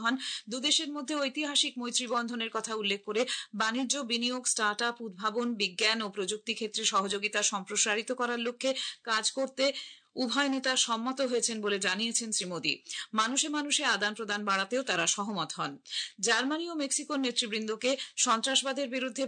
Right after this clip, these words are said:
ভারতের লড়াইয়ে সমর্থন জানানোর জন্য ধন্যবাদ জানান প্রধানমন্ত্রী। দক্ষিণ কোরিয়ার রাষ্ট্রপতি লি জাইমুর সঙ্গে বৈঠকে দুদেশের মধ্যে বিশেষ কৌশলগত অংশীদারিত্ব মজবুত করার লক্ষ্যে সহযোগিতার নতুন সম্ভাবনা খতিয়ে দেখার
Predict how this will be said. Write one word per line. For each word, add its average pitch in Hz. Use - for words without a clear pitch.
ভারতের 220
লড়াইয়ে 208
সমর্থন 220
জানানোর 247
জন্য 240
ধন্যবাদ 254
জানান 175
প্রধানমন্ত্রী। 170
দক্ষিণ 247
কোরিয়ার 320
রাষ্ট্রপতি 269
লি 254
জাইমুর 208
সঙ্গে 254
বৈঠকে 208
দুদেশের 294
মধ্যে 294
বিশেষ 277
কৌশলগত 254
অংশীদারিত্ব 233
মজবুত 208
করার 240
লক্ষ্যে 233
সহযোগিতার 208
নতুন 269
সম্ভাবনা 262
খতিয়ে 247
দেখার 240